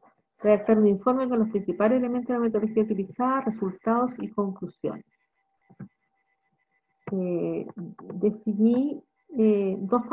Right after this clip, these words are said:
ava-, dos en-, o sea, dos entregas, un primer avance y el informe final.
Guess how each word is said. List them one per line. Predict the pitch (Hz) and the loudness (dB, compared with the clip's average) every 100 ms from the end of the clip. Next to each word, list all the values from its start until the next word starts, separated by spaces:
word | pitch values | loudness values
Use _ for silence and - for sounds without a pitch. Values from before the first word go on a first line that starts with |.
| - | -2
ava-, | 226 247 240 | 0 2 2
dos | 220 233 | 0 0
en-, | 262 254 - | 0 -4 -8
o | |
sea, | - | -4
dos | 226 254 | 0 0
entregas, | 262 254 208 190 | -2 2 2 2
un | 190 | 0
primer | 208 214 233 | 2 2 2
avance | 240 269 285 285 | 2 0 -2 -2
y | |
el | 277 | -2
informe | 262 269 254 247 | -2 -2 -2 -2
final. | 262 226 156 151 | 0 0 0 -4